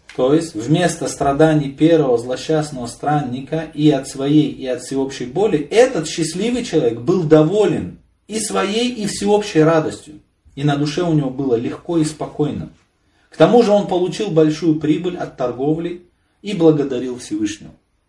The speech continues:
После того он вернулся и встретился с тем несчастным. То есть эти два путника встретились. Он понял его состояние и сказал ему: Послушай, да ведь ты же был глупцом.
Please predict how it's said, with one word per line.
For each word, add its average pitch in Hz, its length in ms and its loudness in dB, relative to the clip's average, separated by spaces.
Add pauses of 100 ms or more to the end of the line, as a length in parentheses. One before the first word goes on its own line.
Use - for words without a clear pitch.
(1160)
После 262 280 8
того 214 580 4 (1500)
он 208 220 4
вернулся 175 800 2
и 151 80 0
встретился 190 840 -6
с - 120 -14
тем 160 220 -2
несчастным. - 640 -4 (840)
То 104 80 -8
есть 98 120 -8
эти 104 180 -4
два 107 180 -4
путника 185 640 -8 (120)
встретились. - 680 -2 (1160)
Он 240 240 6
понял 262 340 4
его 202 120 4
состояние 208 580 -2
и - 40 -10
сказал 196 480 2
ему: 131 100 -4
Послушай, 156 560 -6
да 135 120 -4
ведь 147 260 -2
ты 202 160 -6
же 156 120 2
был 147 300 0
глупцом. 135 580 -6